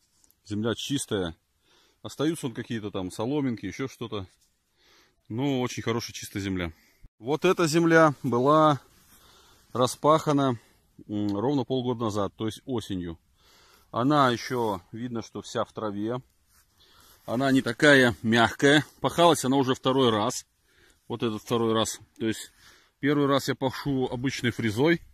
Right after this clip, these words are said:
Второй раз пашу и третий, остальные все разы пашу фрезой гусиные лапки. Вот. То есть, в принципе,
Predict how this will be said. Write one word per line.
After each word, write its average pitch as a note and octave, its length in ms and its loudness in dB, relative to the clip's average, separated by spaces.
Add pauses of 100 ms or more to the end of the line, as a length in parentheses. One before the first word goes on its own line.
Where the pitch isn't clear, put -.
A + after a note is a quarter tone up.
(880)
Второй D3 360 2
раз D#3 360 2 (320)
пашу D3 500 0 (180)
и A2+ 80 -8
третий, C#3 320 0
остальные B2+ 520 0
все A2 200 -4
разы D3 340 0 (640)
пашу A#2 320 -2
фрезой C3 600 0 (100)
гусиные A#2+ 440 0
лапки. G#2 420 -2 (1500)
Вот. A2+ 320 0 (420)
То C#3 120 0
есть, C#3 160 -2
в - 40 -20
принципе, A#2 720 0